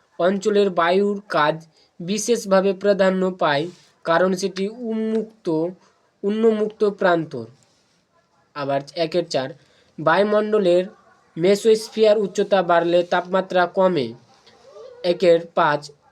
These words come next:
ডোলড্রামস অবস্থান করে, সেটি নিরক্ষীয় নিম্নচাপ বলিয়ে। আবার একের ছয় একটি শীতল সমুদ্র স্রোত হলো বেরিং স্রোত।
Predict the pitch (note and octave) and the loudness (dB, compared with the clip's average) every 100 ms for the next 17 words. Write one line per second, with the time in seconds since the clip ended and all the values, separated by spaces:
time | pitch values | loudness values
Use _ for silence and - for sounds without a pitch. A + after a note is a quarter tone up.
0 | _ G3 D#3 F3+ G#3 G3+ G3 F#3 F#3+ G3 | _ -14 -2 2 4 4 2 2 0 -6
1 | - _ _ E3 F3+ G#3 - F#3+ F3 G3+ | -16 _ _ -2 0 0 0 0 2 -2
2 | - _ _ _ - F3 E3+ E3+ G3 - | -12 _ _ _ 0 4 4 2 -2 -16
3 | _ - F3+ F#3 F3+ F#3 - _ D#3+ F3+ | _ -6 -4 -2 -4 -4 -8 _ 0 2
4 | G#3 A3+ A3+ A3 A3 G#3+ G#3 F#3+ G#3 G#3+ | 4 2 0 0 2 2 0 -2 -2 0
5 | G#3+ G#3 F#3 F3+ E3 F3 E3 B2+ A2+ - | 0 2 0 0 -2 -2 0 -6 -10 -18
6 | _ _ _ _ _ _ _ _ _ - | _ _ _ _ _ _ _ _ _ -12
7 | C#3+ C#3 C#3 - - _ _ _ _ _ | -6 -2 -4 -6 -16 _ _ _ _ _
8 | _ _ F3+ E3+ F3+ F3 E3+ E3 F#3 F#3 | _ _ -2 0 0 0 -2 0 0 -2
9 | G#3+ G3 G#3+ G#3 A#3+ G#3+ F3+ G#3 - _ | -4 -4 -6 -2 2 4 2 -2 -12 _
10 | _ _ - G3 G#3+ G#3+ A3 G#3+ G3 G3+ | _ _ -8 -4 0 0 0 2 2 2
11 | - G#3 D#3+ F3+ - _ _ _ - D3+ | 0 2 2 -2 -10 _ _ _ -18 -2
12 | F3 G#3 A3 G#3+ G#3 G3 - F3+ B2 | 2 4 4 2 -2 -10 -2 0 0